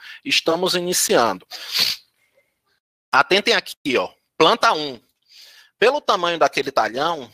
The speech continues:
é um talhão pequeno, ele vai me pedir vinte plantas. Então, o que é que eu vou fazer aqui?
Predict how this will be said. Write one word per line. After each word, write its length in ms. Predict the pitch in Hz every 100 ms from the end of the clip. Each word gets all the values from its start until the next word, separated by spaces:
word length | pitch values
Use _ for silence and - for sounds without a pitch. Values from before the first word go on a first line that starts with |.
| _ _ _ _ _
é 80 | 123
um 80 | 131
talhão 340 | 139 113 120
pequeno, 640 | 117 107 - 151 156 107 - -
ele 240 | 147 180
vai 160 | 160 156
me 100 | 175
pedir 300 | - 143 165
vinte 340 | 139 180 -
plantas. 680 | - 156 127 107 80 - - 151
Então, 380 | 135 - 180
o 40 | 208
que 80 | 208
é 60 |
que 80 | 208
eu 80 | 202
vou 100 | 196
fazer 340 | - 180 180
aqui? 420 | 175 - 117 90